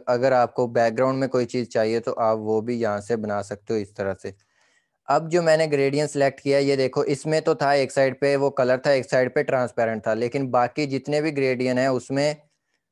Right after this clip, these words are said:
ये तीन, ए-, एंड वाले तीन के अलावा इसमें भी ये देखो ट्रांसपेरेंट आपको नज़र आ रहा होगा।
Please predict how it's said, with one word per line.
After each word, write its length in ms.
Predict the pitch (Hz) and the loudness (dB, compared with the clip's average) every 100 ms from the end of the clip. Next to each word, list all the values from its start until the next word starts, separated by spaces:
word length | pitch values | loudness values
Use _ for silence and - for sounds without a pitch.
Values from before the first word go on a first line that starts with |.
| _ - | _ -14
ये 260 | 123 139 147 - | -2 0 0 0
तीन, 340 | 139 139 139 - - | -2 0 -4 -6 -2
ए-, 160 | 131 135 - | 2 2 0
एंड 220 | 131 143 147 | -2 0 2
वाले 220 | 143 143 | 2 0
तीन 220 | 139 127 | -2 -2
के 120 | 120 | 0
अलावा 280 | 127 120 127 | 2 2 2
इसमें 260 | 131 139 135 | 0 0 -2
भी 100 | 131 | 0
ये 60 | 127 | 0
देखो 200 | 117 117 | 0 -2
ट्रांसपेरेंट 600 | 113 120 113 120 120 123 | -2 -2 -2 0 0 -2
आपको 280 | - 113 - | -2 -2 -2
नज़र 240 | 120 113 110 | -2 0 2
आ 120 | 107 | 2
रहा 120 | 104 | 0
होगा। 240 | 101 104 | 0 -2